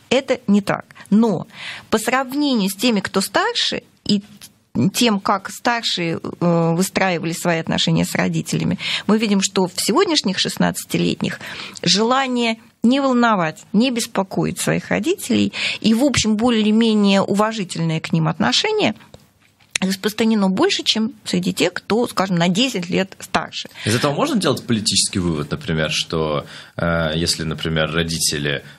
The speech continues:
Speaker 2: в большинстве своем поддерживают нынешний режим, то и дети, так как у них хорошие отношения, не волновать и так далее, тоже будут тянуться в политических взглядах за ними? Можно делать такой вывод или нет?
Speaker 1: Нет,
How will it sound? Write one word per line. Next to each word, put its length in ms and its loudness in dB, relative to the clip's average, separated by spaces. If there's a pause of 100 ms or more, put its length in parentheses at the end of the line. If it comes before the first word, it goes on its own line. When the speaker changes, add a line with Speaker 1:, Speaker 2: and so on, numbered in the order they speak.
(100)
Speaker 2:
в 100 -8
большинстве 520 -2
своем 340 -4
поддерживают 840 -4
нынешний 480 -4
режим, 440 0
то 160 0
и 140 -2
дети, 580 -2 (440)
так 180 -6
как 160 -14
у 60 -8
них 100 -8
хорошие 460 -4
отношения, 640 -2
не 100 -2
волновать 460 0
и 40 -8
так 140 0
далее, 220 0
тоже 400 0
будут 380 -2
тянуться 420 -2
в 60 -16
политических 500 -4
взглядах 360 -2
за 140 -4
ними? 300 -12 (300)
Можно 260 2
делать 220 -2
такой 240 -8
вывод 180 -6
или 160 -2
нет? 160 -8 (160)
Speaker 1:
Нет, 280 2